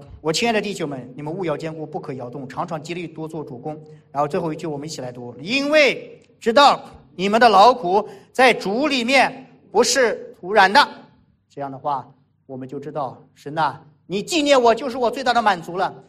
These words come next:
今天我传福音，我爱人，我做任何事情，你纪念我，因为我在你里面的劳苦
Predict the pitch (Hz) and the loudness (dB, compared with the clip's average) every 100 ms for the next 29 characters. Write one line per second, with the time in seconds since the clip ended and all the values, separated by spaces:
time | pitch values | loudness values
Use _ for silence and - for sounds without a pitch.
0 | _ 226 247 226 220 233 254 262 269 240 | _ -2 2 2 2 0 0 -4 -2 0
1 | 233 277 262 202 247 269 240 285 277 339 | 2 2 2 0 -2 -2 -4 -2 0 0
2 | 247 254 277 254 233 - - - 285 262 | -2 -6 -6 -8 -8 -10 -16 -8 -4 -4
3 | 254 359 285 262 202 180 285 302 247 226 | -4 -4 -2 0 0 -2 -4 -4 -2 2
4 | 311 302 277 262 226 262 233 254 233 220 | 2 2 0 -6 -6 -2 0 0 -2 -2
5 | 226 269 - | 0 -2 -8